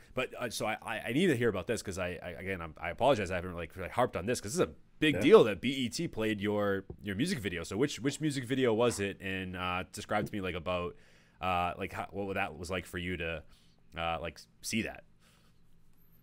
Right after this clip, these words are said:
Speaker 2: Oh, it was cool, man. I mean, sh-, I remember when I was, like, in middle school,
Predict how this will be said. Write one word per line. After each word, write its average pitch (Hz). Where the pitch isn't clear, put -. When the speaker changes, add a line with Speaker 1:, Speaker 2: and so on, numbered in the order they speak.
Speaker 2:
Oh, 120
it 104
was 101
cool, 147
man. 107
I 101
mean, 104
sh-, -
I 107
remember 135
when 131
I 127
was, 123
like, 117
in 82
middle 117
school, 117